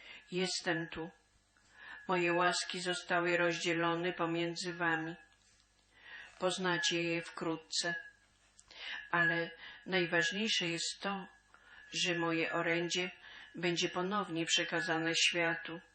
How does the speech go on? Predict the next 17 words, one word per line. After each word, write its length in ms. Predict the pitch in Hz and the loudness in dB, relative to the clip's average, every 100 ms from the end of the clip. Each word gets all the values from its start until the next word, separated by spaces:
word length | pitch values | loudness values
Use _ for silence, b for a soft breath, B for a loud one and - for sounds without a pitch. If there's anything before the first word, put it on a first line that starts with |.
| _ B B B B | _ B B B B
I 80 | 165 | -8
to 260 | - 214 208 | -2 0 2
jest 360 | 165 156 - | 0 -2 -4
największa 720 | 185 175 160 170 165 - 170 | -4 -4 -2 -2 0 0 0
łaska, 560 | 170 165 165 - 160 160 - - _ B B B B - | 2 0 0 -4 -4 -6 -10 -20 _ B B B B -2
ponieważ 460 | 175 175 170 165 175 | 0 2 2 2 2
rodzi 480 | 175 180 170 170 | 4 4 2 0
nawrócenie 960 | 175 170 175 170 - 190 185 175 165 180 - B B B B B _ | 0 -2 -2 -2 0 0 0 0 -2 -4 -12 B B B B B _
i 80 | 175 | -4
zwrócenie 640 | 165 165 170 - 214 196 | -2 -2 -2 0 0 4
się 240 | 185 185 170 | 4 4 0
z 160 | 170 | -4
wiarą 480 | 170 160 156 156 165 | -2 0 0 0 -2
do 120 | 165 | -4
Boga. 580 | 160 160 156 156 160 - - - _ _ _ - _ _ - - - _ _ _ _ B B B B B B B | -2 -2 -4 -6 -8 -10 -16 -20 _ _ _ -20 _ _ -20 -20 -20 _ _ _ _ B B B B B B B
Przekaż 500 | - 214 208 196 185 - - | 6 6 4 2 2 4 2
księdzu, 720 | - - 170 170 165 170 160 | 4 4 4 0 -4 -4 -4